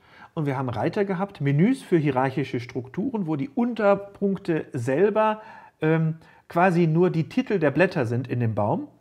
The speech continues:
Und, äh, wenn ich eins aufrufe, dann erscheint etwas Neues, zum Beispiel ein Fenster oder ein anderer Menüpunkt, eine andere Menüebene. Und bei,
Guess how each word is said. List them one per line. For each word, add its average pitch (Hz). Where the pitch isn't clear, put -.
Und, 156
äh, 147
wenn 170
ich 165
eins 156
aufrufe, 202
dann 185
erscheint 165
etwas 135
Neues, 180
zum 170
Beispiel 135
ein 123
Fenster 202
oder 170
ein 139
anderer 143
Menüpunkt, 131
eine 123
andere 131
Menüebene. 131
Und 143
bei, 156